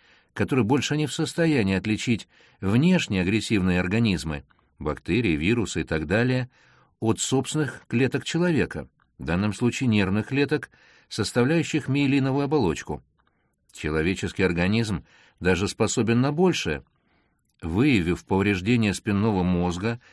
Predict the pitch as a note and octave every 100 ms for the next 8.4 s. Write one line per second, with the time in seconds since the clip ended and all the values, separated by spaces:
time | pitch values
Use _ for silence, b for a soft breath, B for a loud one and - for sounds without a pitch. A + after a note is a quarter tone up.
0 | b E2+ - F2+ E2+ F2 G2+ - G#3 C#3+
1 | D2+ - b b b b b E3+ G3+ G3
2 | - E3 F#3 E3+ C#3 - - B2 C#3+ D3
3 | F3 F3+ F2 - A#2 A#2 A2 G#2 A#2+ B2+
4 | C3+ A2 G#2+ A2 F3+ F3+ - - b b
5 | b b - G#2+ A#2+ B2+ C3+ B2 - E3+
6 | E3 D#2+ - _ _ _ _ _ - D#2+
7 | D#2 F2+ F#2 A2 - D#3+ C#3 F2 E2 F2+
8 | F2+ C3 B2 B2